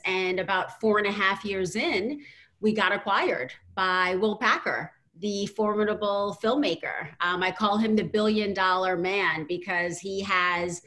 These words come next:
you know, amassed a billion dollar box office with his ten number one films. So that was a really impactful moment for me,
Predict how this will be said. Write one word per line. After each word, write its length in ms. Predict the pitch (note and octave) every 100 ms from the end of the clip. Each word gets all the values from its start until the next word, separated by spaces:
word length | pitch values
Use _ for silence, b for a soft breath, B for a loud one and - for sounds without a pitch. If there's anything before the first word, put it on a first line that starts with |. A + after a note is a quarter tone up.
| B B B
you 120 | G#3
know, 180 | G3+ F#3+
amassed 480 | F#3 F#3 F#3 G3 G#3
a 80 |
billion 540 | F3+ - G#3+ G#3+ G#3 F#3+
dollar 280 | F#3+ F#3+ F#3
box 360 | F3+ A#3 -
office 420 | F#3 F3 F#3 F3+
with 200 | F#3 F#3+
his 260 | G3 G3 F3+
ten 420 | - A#3 G#3 G3
number 300 | F#3 F#3 F#3
one 420 | F3 F3 E3+ E3
films. 640 | E3+ G3 G#3 C#3+ - D#3 -
So 580 | - G#3 F#3 F3+ F3 F3 B B B
that 320 | F3 G3+ G#3+ -
was 240 | A3+ G#3+
a 80 | G3+
really 960 | F3 F#3 G#3 G#3+ G#3 G#3 G3+ G3 G3 G3+ B B B _
impactful 680 | A#3+ G#3+ G#3+ G#3 - A3 G3
moment 360 | F#3+ G3 G3+ -
for 160 | A3
me, 480 | F#3 F#3+ A3+ F4+ F#4